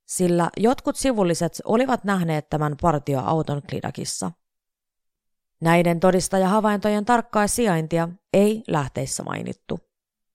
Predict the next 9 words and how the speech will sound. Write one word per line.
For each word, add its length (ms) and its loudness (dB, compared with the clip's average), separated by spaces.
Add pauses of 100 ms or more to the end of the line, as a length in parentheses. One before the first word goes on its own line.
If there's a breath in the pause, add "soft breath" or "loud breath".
(840)
Stuart 580 2 (180)
ei 180 6
myöskään 460 0
protokollan 640 0
vastaisesti 800 -2 (240)
ilmoittanut 720 0
esihenkilölleen 1080 0 (120)
henkilövahingoista. 1040 -4 (1400)
Edelleen 600 6